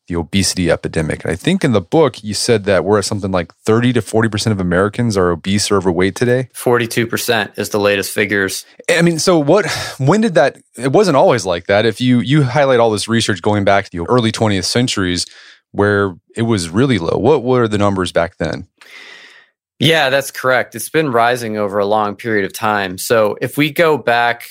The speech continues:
Speaker 2: so the data, the best data that we have go back to the early nineteen sixties. Those are from large scale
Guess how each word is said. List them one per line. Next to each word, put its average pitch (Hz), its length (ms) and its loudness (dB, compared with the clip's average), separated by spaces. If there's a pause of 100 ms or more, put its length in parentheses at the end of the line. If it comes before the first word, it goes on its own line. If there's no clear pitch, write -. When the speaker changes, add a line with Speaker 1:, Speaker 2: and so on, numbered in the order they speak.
(120)
Speaker 2:
so 135 200 -2
the 131 100 -2
data, 190 640 0
the 147 80 -2
best 170 340 -2
data 160 220 0
that 127 100 -6
we 117 140 -6
have 104 440 0
go 110 120 -2
back 104 420 0 (120)
to 104 260 -4
the 98 80 -2
early 104 320 0
nineteen 95 460 -6
sixties. - 640 -6 (400)
Those 123 180 0
are 135 60 0
from 117 240 -4
large 104 360 0
scale 101 720 0